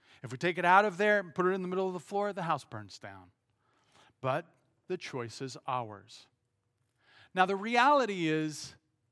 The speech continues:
that we do have some choices. The reality is that all of us, to a certain degree, if you're married, perhaps we,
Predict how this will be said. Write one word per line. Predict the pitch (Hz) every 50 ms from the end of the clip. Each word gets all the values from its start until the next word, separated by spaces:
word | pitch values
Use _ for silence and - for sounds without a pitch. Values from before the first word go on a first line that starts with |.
| _ _ _ _ _ _
that | - 175 170
we | 160 160
do | 151 165 160
have | 143 147 147 139 -
some | - 143 131
choices. | 117 - - 120 110 101 - - 113 101 - - -
The | 147 151 147
reality | 143 143 147 151 156 175 196 214 240 247 233 196 160 151 139 135
is | 135 135 131 135 135 127 - - _ _ _ _ _
that | - 160 170
all | 175 - 190 196 214 202 170
of | 147 127 131
us, | 143 147 - -
to | - 208
a | 208 196
certain | - - 262 254 247 233 226 196
degree, | 196 156 135 131 135 135 143 175 196 175 _ _ _ _ _ _
if | - 175 156 - 160
you're | 160 165 151
married, | 143 139 143 139 139 147 165 190 220 196 190 - _ _ _ _ _ _ _ _ _ _ _ _ _ _ _ _ _ _ _ _ _ -
perhaps | 156 143 131 143 160 175 - - -
we, | 156 151 160